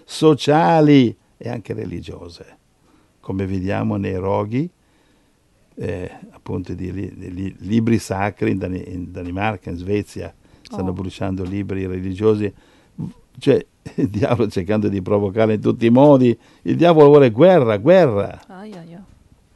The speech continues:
Speaker 1: Dopo le ricette di capitalismo, comunismo, nazismo, ecco ora l'Occidente proclamare la sua ultima prescrizione e rimedio. La conosciamo tutti,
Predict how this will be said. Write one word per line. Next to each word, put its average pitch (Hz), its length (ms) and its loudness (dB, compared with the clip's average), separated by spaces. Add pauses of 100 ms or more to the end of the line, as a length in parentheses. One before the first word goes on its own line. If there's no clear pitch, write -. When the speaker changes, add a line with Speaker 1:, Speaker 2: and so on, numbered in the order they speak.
(260)
Speaker 1:
Dopo 113 360 4
le 107 140 6
ricette 104 500 -2
di 95 100 -6
capitalismo, 101 920 -6
comunismo, 98 720 -8
nazismo, 95 760 -14 (680)
ecco 147 680 -2 (120)
ora 135 300 -2
l'Occidente 120 760 -4
proclamare 110 680 -6
la 110 160 -6
sua 110 220 -6 (100)
ultima 226 720 4
prescrizione 196 1200 4
e 190 180 2
rimedio. 120 840 0 (360)
La 104 160 -10
conosciamo 101 480 -10
tutti, - 400 -4